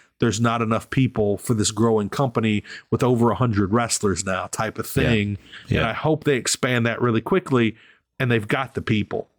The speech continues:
Speaker 1: Like, they have moved a lot of wrestlers into backstage positions as well, such as Sean Dean, such as, I think, Leva Bates has a backstage position.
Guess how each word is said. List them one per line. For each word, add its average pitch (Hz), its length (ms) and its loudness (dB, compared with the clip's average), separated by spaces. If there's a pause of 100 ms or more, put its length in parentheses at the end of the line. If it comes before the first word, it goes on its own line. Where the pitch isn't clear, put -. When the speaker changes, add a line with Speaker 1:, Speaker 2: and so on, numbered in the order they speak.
Speaker 1:
Like, 120 340 -2 (340)
they 143 120 4
have 139 120 0
moved 143 300 4
a 117 60 4
lot 113 260 2
of 123 120 0
wrestlers 156 640 0 (100)
into 127 260 2
backstage 113 600 0
positions 110 440 0
as 101 120 0
well, 110 220 2
such - 280 -2
as 135 80 2
Sean 156 340 2
Dean, 156 420 2 (380)
such - 380 0
as, 123 160 2
I 107 140 2
think, 127 220 -2
Leva 117 240 2
Bates 123 360 0
has 135 120 2
a 139 40 0
backstage 131 460 0
position. 127 560 2